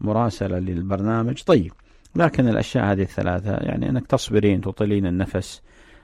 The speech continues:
وت-، وتوسعين الصدر مثل ما يقولون مع هذه ال-، هذا الأمر. الشيء الثاني، ال-، ال-، الرفق واللين في التعامل. الأمر الآخر النصيحة، والنصيحة تكون بشكل واضح وبين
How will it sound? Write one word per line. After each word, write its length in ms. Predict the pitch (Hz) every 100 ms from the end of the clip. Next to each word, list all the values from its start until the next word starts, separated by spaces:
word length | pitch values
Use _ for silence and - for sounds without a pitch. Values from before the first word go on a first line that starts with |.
| _
وت-، 140 | - -
وتوسعين 800 | 113 - 95 87 101 - 101 101
الصدر 440 | 95 - 104 95
مثل 200 | 90 90
ما 200 | 95 92
يقولون 440 | 85 - 95 98 90
مع 200 | 85 78
هذه 260 | 95 90
ال-، 200 | 82 -
هذا 240 | 92 90 90
الأمر. 380 | 95 95 90 - _ _ _ -
الشيء 240 | - 107
الثاني، 640 | 101 - 95 92 92 90 -
ال-، 260 | 87 85
ال-، 840 | 82 - 55 53 50 50 50 50 -
الرفق 320 | 107 - -
واللين 340 | 87 85 101
في 80 | -
التعامل. 600 | 85 - 104 98 90 87 - _ - - _ -
الأمر 220 | 117 101
الآخر 400 | - 98 - 92
النصيحة، 560 | 90 92 - 104 -
والنصيحة 460 | 92 92 - 101 90
تكون 380 | - - 107 90
بشكل 360 | - 95 -
واضح 480 | 90 95 95 85 -
وبين 400 | 82 95 92 90